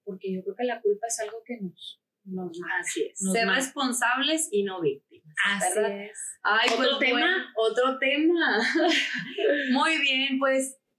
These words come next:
Speaker 2: con esto cerramos. Muchísimas gracias por, por haber estado aquí conectando con nosotras. Recuerden, tenemos servicios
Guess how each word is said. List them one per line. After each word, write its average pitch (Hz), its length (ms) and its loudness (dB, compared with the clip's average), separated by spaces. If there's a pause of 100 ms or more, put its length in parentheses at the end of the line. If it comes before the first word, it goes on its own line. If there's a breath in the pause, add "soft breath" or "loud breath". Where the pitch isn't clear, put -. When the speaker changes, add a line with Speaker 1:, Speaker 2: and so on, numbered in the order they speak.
(140)
Speaker 2:
con 262 220 2
esto 254 280 0
cerramos. 277 680 2
Muchísimas 254 640 0
gracias 220 720 0
por, 190 380 0
por 202 140 0
haber 190 220 2
estado 220 380 0
aquí 214 220 -2
conectando 202 600 -4
con 175 140 -6
nosotras. 247 680 -4 (340)
Recuerden, 311 880 2
tenemos 233 380 0
servicios 233 960 -2